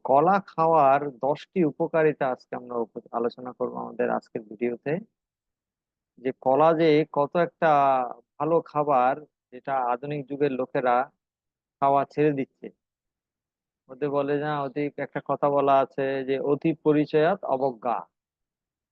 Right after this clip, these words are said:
মানে, বেশি যদি কোনো জিনিস সহজলভ্য হয়, মানুষ সেটার গুরুত্ব বুঝতে পারে না। তাই আমাদের আশেপাশেই রয়েছে এমন অনেক গুরুত্বপূর্ণ বস্তু, যেগুলো খুব সহজে আমরা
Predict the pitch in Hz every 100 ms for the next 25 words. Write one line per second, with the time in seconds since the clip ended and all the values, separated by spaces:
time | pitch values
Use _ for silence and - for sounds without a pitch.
0 | _ - 131 135 113 143 - 185 180 175
1 | 160 165 165 156 156 156 156 156 156 151
2 | - 135 151 - 156 131 127 123 120 127
3 | 190 _ _ _ _ _ _ _ 127 139
4 | 147 - 147 139 117 131 127 165 131 123
5 | - 127 110 104 98 - _ _ _ _
6 | _ _ _ _ _ _ _ _ 135 131
7 | 131 135 139 135 - - 139 160 143 127
8 | 196 185 180 190 156 160 160 165 147 156
9 | 147 151 143 120 135 147 135 143 131 131
10 | - - 120 131 208 _ _ _ _ _
11 | _ 143 156 170 190 185 151 147 156 165
12 | 156 139